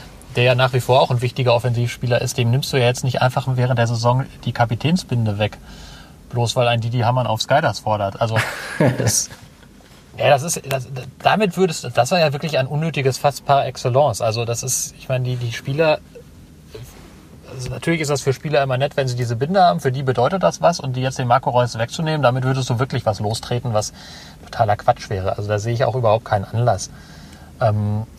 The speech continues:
Speaker 1: man kann ja auch, ich, ich behaupte jetzt auch einfach mal, dass, dass jemandem wie, wie Dietmar Hamann auch komplett der Einblick fehlt, welche Rolle Marco Reus im Gefüge dieser Mannschaft spielt. Und der ist jetzt,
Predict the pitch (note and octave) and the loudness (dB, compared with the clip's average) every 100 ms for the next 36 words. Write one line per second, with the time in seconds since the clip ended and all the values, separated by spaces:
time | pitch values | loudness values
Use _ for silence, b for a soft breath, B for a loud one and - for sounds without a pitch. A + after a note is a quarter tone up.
0 | - - A#4+ - B2 A2 A2 A#2 - C3 | -20 -18 -18 -16 -14 -12 -10 -8 -2 0
1 | C3 A#2+ - B2+ - - C3+ A#2 C3+ C3 | 2 2 -2 -10 -12 -2 2 2 2 2
2 | B2 A#2+ B2+ C3 B2 A#2+ - B2 - C3 | 4 4 4 4 4 2 0 -4 -2 -4
3 | A#2 B2 B2 A#2 A#2 A#2+ A2+ A2+ C3 A#2+ | 0 0 0 -2 -2 -4 -4 -4 0 2
4 | G#2+ C3 B2+ A#2+ A#2 - A2+ B2 - B2 | 2 2 2 2 0 -2 0 -2 2 0
5 | - C3 B2 B2 - B2 A#2+ A#2 C3+ - | 2 0 0 -4 -2 -2 0 0 0 2
6 | A#2+ B2+ A#2+ B2 A#2+ A#2+ B2 A2+ C3 B2+ | 2 2 0 -2 -2 0 0 2 0 0
7 | B2+ A#2+ A2 C3+ C3 B2 A#2+ B2 F3+ C3 | -4 -2 -2 -2 -2 0 0 0 2 0
8 | - - G2+ G#2+ G#2+ A2+ A#2 A#2+ - | 0 -8 -6 -6 -6 -6 -4 -6 -8